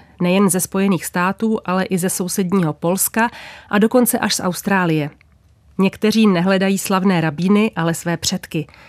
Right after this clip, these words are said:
Z vídeňského letiště je to do Mikulova jen skok a když poutníci přijedou v noci,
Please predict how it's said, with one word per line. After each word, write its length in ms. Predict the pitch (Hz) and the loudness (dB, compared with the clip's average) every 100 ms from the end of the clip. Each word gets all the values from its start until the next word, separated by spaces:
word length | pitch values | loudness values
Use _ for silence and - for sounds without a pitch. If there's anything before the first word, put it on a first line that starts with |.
| - - _ _ _ | -20 -20 _ _ _
Z 120 | 175 | -2
vídeňského 640 | 165 220 254 240 - 247 185 | 2 4 4 2 0 2 2
letiště 480 | 156 226 214 - | 0 -2 -4 0
je 120 | 247 233 | 0 2
to 120 | 233 | 2
do 120 | 190 | 2
Mikulova 500 | 208 208 214 208 202 | 2 2 0 2 2
jen 200 | 202 196 | 2 2
skok 480 | - - 180 165 - - | 0 -2 -4 -6 -10 -12
a 120 | - 165 | -8 -4
když 240 | 165 165 | -4 -4
poutníci 640 | - 185 - 214 214 - | -2 -2 0 0 0 0
přijedou 460 | 226 - 202 196 160 | -2 0 0 2 0
v 80 | 147 | 0
noci, 360 | 185 - 269 | -2 0 -2